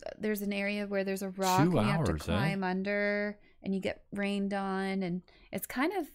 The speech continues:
Speaker 1: it's pretty badass. It's pretty cool.
Speaker 2: Cool. Chris Curry says, "Yeah, you are funny.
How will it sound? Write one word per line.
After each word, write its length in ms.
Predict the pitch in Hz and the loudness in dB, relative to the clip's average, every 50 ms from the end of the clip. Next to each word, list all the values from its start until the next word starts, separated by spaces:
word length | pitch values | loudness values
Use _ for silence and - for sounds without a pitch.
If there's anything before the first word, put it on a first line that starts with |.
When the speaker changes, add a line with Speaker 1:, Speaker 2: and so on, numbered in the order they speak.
| _ - - | _ -10 -10
Speaker 1:
it's 160 | - - - | -8 -8 -10
pretty 480 | - - 285 285 339 339 339 339 311 311 _ _ - _ _ - - | -10 -6 -4 -2 -2 -2 -2 -4 -6 -8 _ _ -20 _ _ -10 -4
badass. 520 | 214 208 214 240 262 285 269 220 190 - - | -2 0 2 2 2 2 2 0 -2 -4 -10
It's 100 | 202 - | -12 -12
pretty 180 | - - 226 226 | -8 -6 -6 -6
cool. 360 | - - 247 240 214 196 196 - _ _ _ _ _ _ _ _ _ _ _ _ _ - | -2 0 0 0 0 -2 -6 -12 _ _ _ _ _ _ _ _ _ _ _ _ _ -14
Speaker 2:
Cool. 240 | - - 120 104 87 | -8 -4 -4 -4 -4
Chris 280 | - - - 123 - | -4 -2 -2 -2 -2
Curry 300 | - - - 110 101 95 | -2 -2 0 0 2 2
says, 260 | 92 - 95 90 85 90 | 0 -2 -4 -6 -4 -4
"Yeah, 120 | 92 87 | -4 -4
you 220 | 85 82 82 82 82 | -2 -2 -2 -2 -4
are 140 | 82 82 78 | -4 -4 -6
funny. 380 | - - 78 76 73 76 69 | -6 -8 -6 -6 -6 -6 -8